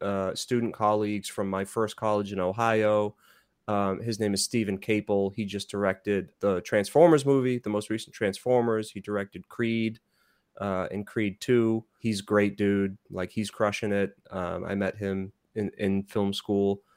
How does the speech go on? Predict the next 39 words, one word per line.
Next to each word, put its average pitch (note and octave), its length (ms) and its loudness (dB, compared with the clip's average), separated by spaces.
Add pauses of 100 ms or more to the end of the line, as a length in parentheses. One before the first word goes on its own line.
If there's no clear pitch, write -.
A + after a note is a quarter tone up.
I A2 80 4
still A#2 500 4
touch A2+ 260 4
base A2+ 220 4
with G#2 80 -4
some G#2+ 180 2
of G#2 60 4
my G2+ 140 4
professors A2 680 0
from G2+ 220 -6
Fitchburg G2 440 -4
State, C#3 360 4
which - 180 -10
is G#2 80 -10
where G2 100 2
I F#2 80 2
finished. A#2 540 -2
So G2 320 2 (360)
for C3 160 2
me D3+ 200 6
personally, C#3+ 640 4
it A2+ 100 4
was G2+ 180 -2
worth G2+ 300 2
it. - 140 -6 (100)
Um, G2 520 -2
I G2+ 100 0
got G2+ 220 2
hands-on A2 420 0
equipment. B2+ 680 6
They G#2+ 140 0
had G#2+ 180 0
access. A2+ 460 0
They G#2+ 140 0
had G2+ 180 -4
resources. G2+ 800 -4
There G2+ 140 -2
was F#2 180 -6
networking. G2 760 -2